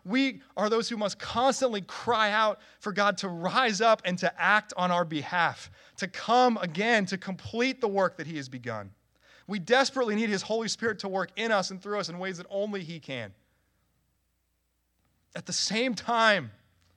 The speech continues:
at the same time, no wonder this life is such a grace. And consider this this morning. Just as the kingdom of God is complete and incomplete,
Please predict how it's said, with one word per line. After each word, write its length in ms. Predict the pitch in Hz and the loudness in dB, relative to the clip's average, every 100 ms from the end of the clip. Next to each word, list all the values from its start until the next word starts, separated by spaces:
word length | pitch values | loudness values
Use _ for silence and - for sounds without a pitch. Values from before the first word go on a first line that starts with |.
| _ _ | _ _
at 40 | 233 | -16
the 40 | |
same 300 | - 214 214 | -10 -6 -6
time, 420 | 202 196 175 139 117 _ _ _ _ _ _ - | -2 0 0 -2 -10 _ _ _ _ _ _ -8
no 180 | 180 | -4
wonder 380 | 202 208 240 233 | -4 -2 -2 -2
this 220 | 196 180 | -4 -6
life 300 | 175 180 175 - | -6 -6 -6 -6
is 80 | |
such 260 | 127 170 - | -6 -6 -10
a 40 | |
grace. 640 | 120 107 110 107 - - - _ _ _ _ _ _ _ _ _ _ _ _ _ _ _ _ | -14 -14 -12 -10 -8 -8 -8 _ _ _ _ _ _ _ _ _ _ _ _ _ _ _ _
And 120 | - 156 | -16 -14
consider 480 | 151 - 220 180 | -10 -6 -4 -2
this 220 | 160 131 - | -4 -8 -10
this 180 | - | -14
morning. 300 | 127 117 110 110 _ _ - | -12 -12 -12 -16 _ _ -8
Just 380 | 180 208 214 | -4 -2 -2
as 200 | - 180 | -2 -4
the 80 | 156 | -4
kingdom 400 | 151 185 185 165 | -8 -4 -2 -2
of 120 | 143 | -4
God 340 | 131 139 135 120 | -4 -2 -2 -6
is 140 | 120 | -10
complete 680 | - 123 113 - 175 190 190 - _ - | -12 -14 -16 -14 -8 -8 -8 -14 _ -12
and 120 | 131 | -8
incomplete, 640 | 143 151 123 110 110 95 | -6 -8 -10 -14 -16 -18